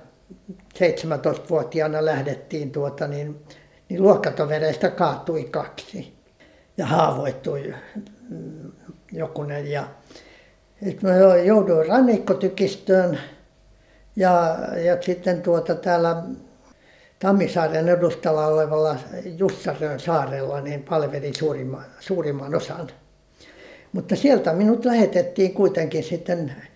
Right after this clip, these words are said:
yhdessä vaiheessa Kannakselle – jossa mä olin sitten pari kuukautta. Ja Kannaksella oli silloin, tuota, se oli se semmoinen asemasotavaihe, tuota, ikään kuin vielä menossa,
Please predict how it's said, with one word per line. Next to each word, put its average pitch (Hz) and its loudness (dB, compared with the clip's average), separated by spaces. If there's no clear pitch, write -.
yhdessä 185 0
vaiheessa 160 0
Kannakselle – 170 -2
jossa 160 -10
mä 156 -2
olin 165 0
sitten 185 -4
pari 185 0
kuukautta. 165 -2
Ja 196 -6
Kannaksella 170 2
oli 160 2
silloin, 160 4
tuota, 160 0
se 190 4
oli 170 0
se 175 4
semmoinen 170 0
asemasotavaihe, 147 -2
tuota, 156 -8
ikään 143 -4
kuin 143 -8
vielä 147 -2
menossa, 147 -8